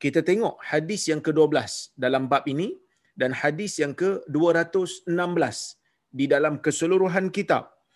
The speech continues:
Kata Al-Imamun Nawawi rahimahullah, Wa an Abi Umamata Iyas ibni Tha'labat al-Harithi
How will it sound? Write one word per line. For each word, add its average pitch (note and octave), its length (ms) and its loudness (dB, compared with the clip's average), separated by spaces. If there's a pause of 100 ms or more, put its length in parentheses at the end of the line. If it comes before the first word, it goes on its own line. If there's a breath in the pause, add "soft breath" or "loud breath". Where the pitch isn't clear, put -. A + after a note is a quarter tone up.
(280 soft breath)
Kata D#3+ 320 2
Al-Imamun F3 640 2
Nawawi E3+ 400 4
rahimahullah, F3+ 800 2 (640 loud breath)
Wa D3+ 240 4
an F#3 240 2
Abi F3+ 400 4
Umamata F3 880 2 (560)
Iyas F3+ 720 4 (240)
ibni F3+ 400 2
Tha'labat F#3 720 4
al-Harithi E3 960 2